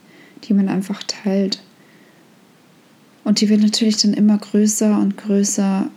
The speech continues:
wenn man intim miteinander ist. Ich meine, dann kann aus einer Freundschaft plus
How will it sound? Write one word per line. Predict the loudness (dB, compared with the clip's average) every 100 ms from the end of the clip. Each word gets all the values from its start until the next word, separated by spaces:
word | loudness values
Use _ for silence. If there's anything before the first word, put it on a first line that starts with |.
| -6
wenn | -2 -2
man | 0 -2 -2 -4 -4
intim | -4 -2 -2 -2
miteinander | -2 -2 -2 -2 -2 -2
ist. | -4 -4 -6 -10 -14 _ -20 _ -20 _ _ -14
Ich | -4
meine, | -2 -2
dann | -4
kann | -2 -2 -2
aus | -4 -4
einer | -4 -6
Freundschaft | -8 -8 -4 -2 -2 -4 -6 -8 -14 -14 -16 _ _ _
plus | -6 -2 -2 -4 -10